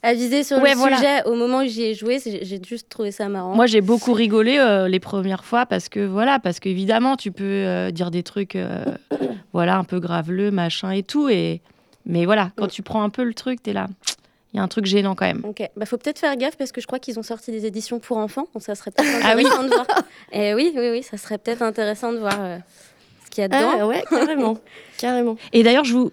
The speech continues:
Speaker 2: profite d'une petite
Speaker 1: <clears throat>
Speaker 2: référence aussi que, euh, j'ai écoutée il y a pas longtemps dans les... sur les chemins de la philosophie sur France Culture. Il y a eu un, un cycle sur le rire et il y a une émission qui est très intéressante sur rire et transgression.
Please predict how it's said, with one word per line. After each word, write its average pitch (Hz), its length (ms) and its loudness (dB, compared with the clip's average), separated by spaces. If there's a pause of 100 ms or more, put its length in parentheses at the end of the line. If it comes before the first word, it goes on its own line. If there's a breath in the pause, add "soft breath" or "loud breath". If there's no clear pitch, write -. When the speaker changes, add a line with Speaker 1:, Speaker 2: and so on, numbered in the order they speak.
Speaker 2:
profite 269 340 2
d'une 247 120 6
petite 330 200 4
Speaker 1:
<clears throat> - 20 -6
Speaker 2:
référence 285 540 4
aussi 269 340 0
que, - 160 2
euh, 214 520 6
j'ai 196 120 2
écoutée - 180 0
il 254 40 8
y - 20 4
a 233 40 2
pas 233 120 4
longtemps 233 320 2
dans 247 100 4
les... 208 240 2
sur - 180 -4
les 214 140 6
chemins 254 220 4
de 269 40 6
la 262 100 6
philosophie 233 540 0
sur 214 200 -2
France - 240 0
Culture. 262 500 0
Il 214 80 2
y 214 40 6
a 208 60 6
eu 208 120 4
un, 196 400 2
un 202 140 2
cycle 240 360 -2
sur 214 200 2
le 202 100 6
rire 220 240 2 (500 loud breath)
et - 80 4
il 208 60 8
y 214 40 8
a 208 60 10
une 208 100 6
émission 226 220 4
qui 233 80 0
est - 140 -4
très 277 320 4
intéressante 262 500 2
sur 202 180 4
rire 262 220 4
et 269 80 4
transgression. 226 680 -2